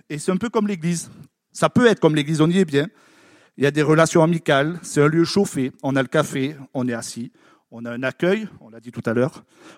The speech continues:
on a une adoration ensemble, on a des bons instruments, on a des bons musiciens, on a du bon matériel, il y a une sécurité, on a un parking, on a une prédication exceptionnelle ce matin, et cetera. Et on voit l'église comme ça.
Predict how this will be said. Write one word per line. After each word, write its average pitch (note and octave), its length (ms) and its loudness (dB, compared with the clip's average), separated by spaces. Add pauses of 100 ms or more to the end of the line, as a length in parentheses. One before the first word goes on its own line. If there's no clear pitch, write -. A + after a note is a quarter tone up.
(120)
on C3 140 2
a D3 80 6
une D3+ 80 2
adoration D3 480 4
ensemble, B2+ 540 -2
on D3+ 100 -2
a D#3+ 80 2
des D#3+ 100 0
bons F#3 220 4
instruments, F3+ 440 2
on C3+ 60 0
a C#3+ 80 0
des D3+ 140 -2
bons F3 100 4
musiciens, F#3+ 540 0 (120)
on D3 140 -4
a C#3+ 80 4
du C#3 100 -2
bon D3 140 -2
matériel, D#3 640 -2
il C3 60 -6
y - 20 -2
a C3 40 2
une B2 60 0
sécurité, E3 720 -2
on B2 140 -6
a C3 40 0
un C3+ 60 0
parking, C3 480 -4 (400)
on C3+ 140 0
a C#3 40 4
une C#3+ 80 2
prédication D#3+ 680 2
exceptionnelle D#3 500 0
ce - 100 -4
matin, C3 300 0 (460)
et D3 100 -4
cetera. C#3+ 360 -2 (1400)
Et F3+ 80 4
on G#3 100 6
voit C4 160 6
l'église G#3+ 340 2
comme F#3+ 160 0
ça. D#3 220 -6